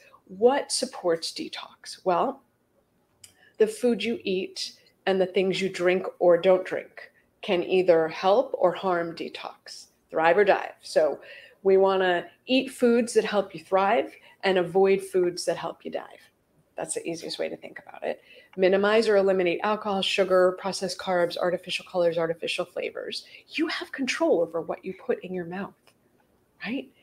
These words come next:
So put things in your mouth that support your body's optimal function. There's so many foods that support the liver and the gut. So focus on the spices, the, uh, leafy green vegetables.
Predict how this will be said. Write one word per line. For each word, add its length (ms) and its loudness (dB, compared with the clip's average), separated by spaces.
So 220 6
put 280 4
things 240 4
in 100 2
your 100 4
mouth 460 2
that 140 2
support 360 0
your 100 2
body's 420 2
optimal 420 -2
function. 480 -6
There's 200 0
so 320 6
many 240 6
foods 440 2
that 120 -10
support 380 2
the 100 -2
liver 520 2
and 140 2
the 60 2
gut. 360 0
So 220 8
focus 680 4
on 480 0
the 280 6
spices, 1040 -2
the, 300 2
uh, 240 -8
leafy 340 2
green 320 2
vegetables. 880 -2